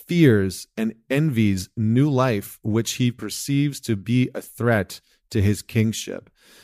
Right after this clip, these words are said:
And we can, we can sort of see this, right, going on in the e-, in, in, not in e-commerce, but in the, in the commercial capitalistic space,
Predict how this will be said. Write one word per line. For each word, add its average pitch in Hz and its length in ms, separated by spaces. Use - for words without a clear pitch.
And 117 120
we 139 80
can, 127 320
we 147 120
can 120 200
sort 226 300
of 147 80
see - 420
this, 98 580
right, 113 380
going 135 400
on 117 500
in 113 300
the 104 280
e-, 127 180
in, 120 160
in, 117 140
not 120 160
in 104 260
e-commerce, 98 420
but 104 120
in 110 100
the, 110 220
in 113 100
the 110 120
commercial 123 680
capitalistic 110 680
space, - 500